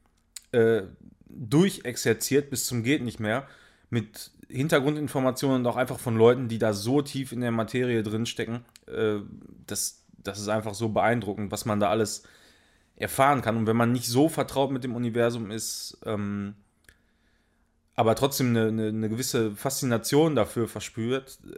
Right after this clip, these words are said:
dann ist das absolut genial, sich mal sowas reinzuziehen.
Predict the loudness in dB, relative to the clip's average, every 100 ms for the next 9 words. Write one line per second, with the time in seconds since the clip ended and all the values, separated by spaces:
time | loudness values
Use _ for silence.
0 | -12 -4 -2 -2 -2 -2 -4 -6 -8 -4
1 | -4 0 2 2 -2 -6 -6 -6 -8 -8
2 | -8 -8 -14 -16 -16